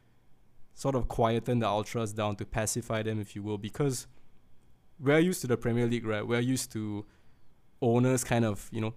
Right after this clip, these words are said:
essentially being that they own the club, and there's no, there's no kind of, uh, elections or anything, so there's no politicking between two parties. It's, if you wanna buy the club,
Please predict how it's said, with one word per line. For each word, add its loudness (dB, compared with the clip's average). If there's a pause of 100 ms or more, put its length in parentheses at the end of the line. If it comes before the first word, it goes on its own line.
(120)
essentially 0
being 0
that 0
they -4
own 2
the 0
club, 0 (100)
and -2 (360)
there's 2
no, 6
there's 0
no 4
kind 2
of, -2 (960)
uh, 0
elections 0
or 0
anything, -2
so -4 (300)
there's 2
no 2 (180)
politicking -2 (480)
between -4
two -4
parties. -4
It's, -6
if -4
you 4
wanna 4
buy 2
the -2
club, -2